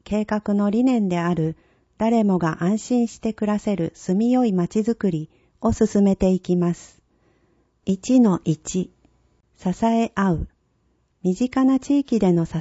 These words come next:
え合い活動の活性化。多様な主体が参画する仕組みづくり。共に生きる福祉の心の育成。地域で活動している人や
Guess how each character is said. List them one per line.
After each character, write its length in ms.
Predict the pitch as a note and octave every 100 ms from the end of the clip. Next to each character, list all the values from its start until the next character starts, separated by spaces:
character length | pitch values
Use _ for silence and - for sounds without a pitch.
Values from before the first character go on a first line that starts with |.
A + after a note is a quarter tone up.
| -
え 220 | G#3+ A3+
合 120 | - G#3+
い 80 |
活 280 | G#3 G#3+ G3
動 220 | F3 E3+
の 160 | E3+ G#3
活 260 | - F3+ -
性 260 | F3+ E3+
化。 360 | E3 D#3+ E3 - _ _ _ _ _ _ _ _ _ _ _ _ -
多 140 | F#3
様 260 | G3+ A#3+ A#3+
な 160 | A#3+
主 160 | A#3 A3+
体 300 | - A3 G#3+
が 100 | G#3+
参 240 | - G#3 A3+
画 280 | A3+ A3+
す 160 | G#3+ G#3+
る 100 | G#3
仕 160 | G3+ -
組 280 | A3+ A#3+
み 60 | A#3
づ 120 | A#3
く 180 | - F#3
り。 240 | D3+ D3 _ _ _ _ _ _ _ _ _ _ _ -
共 300 | G3 G#3 A#3
に 260 | A#3+ A#3+ -
生 140 | F#3+
き 200 | - A3
る 120 | G3 F3
福 260 | F3+ -
祉 220 | C4 -
の 100 | A3
心 460 | F#3+ F3+ - G3+ G#3
の 160 | G#3 G3+
育 240 | F#3 -
成。 380 | - F3+ E3+ E3 - _ _ _ _ _ _ _ _ _ _ _ _
地 220 | - C#4+
域 180 | - G#3+
で 140 | F#3
活 280 | - E3 G3+
動 220 | G#3+ A3+
し 80 | A3
て 220 | - A3+
い 40 | A3
る 100 | A3
人 260 | - G#3+
や 280 | G3+ E3 E3